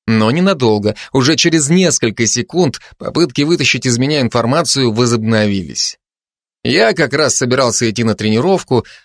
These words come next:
поэтому просто махнул рукой и отправился в зал. Пока Виктория Дмитриевна разговаривает, я могу тренироваться. Это мне совершенно не помешает.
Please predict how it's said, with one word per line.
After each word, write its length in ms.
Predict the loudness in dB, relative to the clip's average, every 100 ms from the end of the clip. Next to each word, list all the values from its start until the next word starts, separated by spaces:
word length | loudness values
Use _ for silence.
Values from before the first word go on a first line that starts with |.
| _
поэтому 320 | -4 0 0
просто 560 | 2 2 2 2 0 0 -4
махнул 560 | -2 -2 0 0 2
рукой 400 | 0 0 0 2
и 40 | 2
отправился 720 | 0 0 0 0 -2 -4 -4
в 60 | -2
зал. 400 | -4 -6 -8 -18 _ _ _ _ _ _ -6
Пока 280 | -2 0
Виктория 440 | 0 -2 0 0 0
Дмитриевна 460 | -2 -2 0 0
разговаривает, 840 | 0 0 0 2 2 0 0 -2 -6 _ _
я 200 | -4 -2
могу 240 | 0 2 2
тренироваться. 920 | 0 0 2 2 2 0 -4 -6 -12 _ -10
Это 220 | -6 -4
мне 180 | -2 0
совершенно 760 | 0 0 2 2 0 0 0
не 100 | 0
помешает. 640 | 0 0 0 0 -4 -8 -14